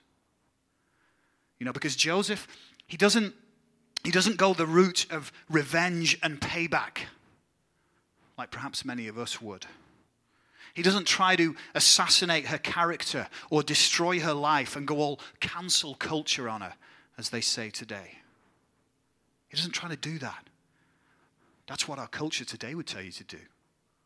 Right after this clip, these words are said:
She was unfaithful, she betrayed you.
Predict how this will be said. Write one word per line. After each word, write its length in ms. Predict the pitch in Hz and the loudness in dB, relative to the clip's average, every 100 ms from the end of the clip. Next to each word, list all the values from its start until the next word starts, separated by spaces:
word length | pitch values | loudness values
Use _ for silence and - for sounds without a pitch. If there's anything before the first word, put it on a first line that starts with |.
| _ _ _ _ _ _ _ _ _ _ | _ _ _ _ _ _ _ _ _ _
She 140 | - 135 | -10 -10
was 100 | 127 | -12
unfaithful, 440 | 117 - 127 160 | -16 -16 -14 -12
she 140 | 147 127 | -12 -12
betrayed 380 | 117 123 123 | -10 -10 -10
you. 140 | 120 | -12